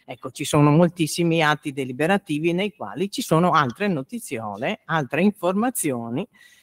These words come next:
eh, su delibere prese proprio in occasione di scosse telluriche.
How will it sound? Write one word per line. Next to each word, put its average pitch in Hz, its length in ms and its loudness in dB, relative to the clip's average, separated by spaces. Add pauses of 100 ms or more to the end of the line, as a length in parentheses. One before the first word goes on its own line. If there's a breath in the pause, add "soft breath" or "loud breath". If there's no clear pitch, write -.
eh, 117 420 -12
su - 400 -4
delibere 190 640 0
prese 180 500 0
proprio 170 680 0
in 180 140 2
occasione 143 720 -4
di 139 300 -10
scosse 131 480 -4
telluriche. 131 800 -2